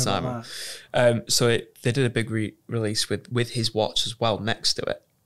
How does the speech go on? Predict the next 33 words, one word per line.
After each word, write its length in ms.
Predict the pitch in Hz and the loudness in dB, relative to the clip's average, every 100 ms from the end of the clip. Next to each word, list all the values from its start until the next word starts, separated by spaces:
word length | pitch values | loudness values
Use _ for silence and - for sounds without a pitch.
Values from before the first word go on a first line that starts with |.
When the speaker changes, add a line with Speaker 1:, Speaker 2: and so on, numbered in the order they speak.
| _ _ _ _ - | _ _ _ _ -10
Speaker 1:
Wow. 360 | 123 117 104 - _ _ - | -6 -6 -8 -16 _ _ -4
Speaker 2:
Um, 680 | 113 104 107 101 98 - - _ - | -2 -2 -2 -4 -6 -12 -16 _ -8
obviously, 400 | 92 98 - 92 | -6 -4 -6 -6
it's, 260 | - - - _ | -6 -6 -8 _
it's 140 | - | -8
all, 200 | 107 131 _ _ _ _ _ _ | -8 -10 _ _ _ _ _ _
it's 420 | - - - - | -10 -8 -4 -2
not 60 | 139 | 0
Speaker 1:
It's 40 | |
Speaker 2:
in 60 | 147 | 0
the 80 | 120 | 2
greatest 500 | 120 120 - - 185 | 2 4 4 6 6
Speaker 1:
not 140 | 165 | 6
looking 180 | 165 139 | 6 8
so 180 | - 175 | 8 8
Speaker 2:
condition. 60 | 160 | 8
Speaker 1:
good, 120 | 151 | 6
is 220 | 135 135 | 6 6
it? 80 | 139 | 6
Speaker 2:
No, 240 | 127 143 | 6 6
Speaker 1:
<laughs> 40 | 196 | 6
Right. 580 | 196 254 247 233 170 - | 6 6 6 6 4 4
Speaker 2:
<laughs> 200 | 135 120 | 0 2
'cause 40 | |
it 100 | 139 | 4
wasn't 240 | 139 135 127 | 4 2 2
waterproof 560 | 127 151 - 110 110 | 2 2 -2 -6 -2
either. 320 | 123 131 117 123 | 0 0 -4 -4
Speaker 1:
Yeah. 400 | 127 117 107 110 - _ - | -6 -4 -4 -8 -14 _ -2
Speaker 2:
Um, 340 | 113 110 107 | 0 0 -2
so 140 | - - | -4 -4
it's 120 | 110 | -6
all 280 | 101 90 | -6 -8